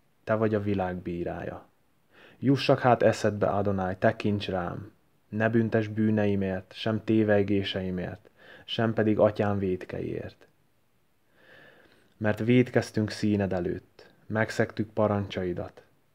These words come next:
Ezért aztán megengedett, hogy kifosszanak bennünket, fogságba hurcoljanak és megöljenek,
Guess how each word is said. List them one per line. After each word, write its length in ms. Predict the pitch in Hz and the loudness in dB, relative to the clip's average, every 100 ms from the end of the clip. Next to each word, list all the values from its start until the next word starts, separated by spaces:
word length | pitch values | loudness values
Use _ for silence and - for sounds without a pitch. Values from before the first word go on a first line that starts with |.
| _ _ _ _ _ _ _ _ - | _ _ _ _ _ _ _ _ -8
Ezért 380 | 110 113 110 | -2 0 2
aztán 320 | 104 - 104 101 | 0 -2 -4 0
megengedett, 640 | 101 113 113 110 104 101 | 2 2 2 2 2 0
hogy 140 | 101 - | -4 -4
kifosszanak 680 | 117 113 110 - 110 104 | -4 -2 -4 0 0 0
bennünket, 580 | 101 101 101 95 95 95 | 0 0 0 -2 -4 -8
fogságba 600 | - 113 - 113 107 104 | 0 0 2 0 0 0
hurcoljanak 640 | 101 107 101 - 98 95 - | 0 0 0 -2 -2 -2 -6
és 160 | 95 | -6
megöljenek, 720 | 104 98 95 92 90 87 87 | -2 -2 0 -2 -2 -4 -8